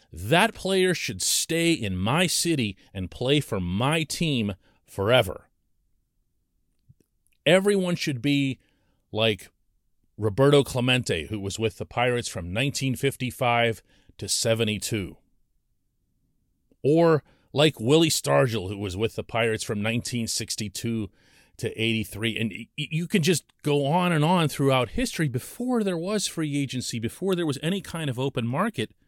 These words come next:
for the players. And you can celebrate that period all you want. You know who doesn't?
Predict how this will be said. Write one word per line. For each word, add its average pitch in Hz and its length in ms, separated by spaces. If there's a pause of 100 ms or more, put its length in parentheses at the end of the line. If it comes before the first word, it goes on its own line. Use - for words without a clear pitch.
(340)
for 123 100
the 104 100
players. 185 600 (1300)
And 135 160
you 247 140
can 170 220
celebrate 135 800
that 110 300
period 120 540 (1160)
all 208 180
you 135 160
want. 165 420 (380)
You 101 100
know 226 200
who 269 100
doesn't? 254 540